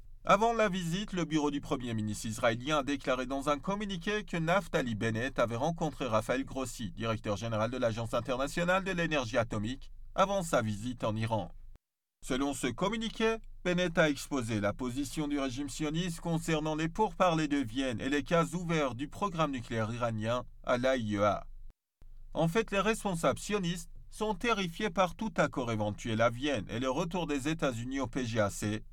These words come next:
et la levée des sanctions oppressives et unilatérales contre Téhéran. Les négociations pour rétablir le plan d'action global conjoint P G A C sur le programme nucléaire iranien sont plus proches que jamais de la ligne d'arrivée.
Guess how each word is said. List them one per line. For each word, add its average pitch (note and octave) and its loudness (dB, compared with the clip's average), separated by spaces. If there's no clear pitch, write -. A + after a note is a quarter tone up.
et F3+ 0
la F#3 8
levée F3+ -2
des D3+ 0
sanctions A#2 -4
oppressives E3+ 0
et C#3+ 0
unilatérales A#2 2
contre A2+ -6
Téhéran. A#2 0
Les E3 6
négociations G#3 2
pour F3 -2
rétablir F#3 4
le E3 4
plan E3+ 2
d'action D3 2
global F#3 4
conjoint B2 2
P E3 2
G C#3+ 2
A A#2 6
C G2+ -4
sur A2+ -4
le A#2 -2
programme B2+ -2
nucléaire F3+ 0
iranien F3 4
sont G#3+ 0
plus A3 -2
proches F3 -2
que D#3+ 2
jamais C3+ 2
de C3+ -4
la B2 4
ligne A#2+ -2
d'arrivée. A#2 2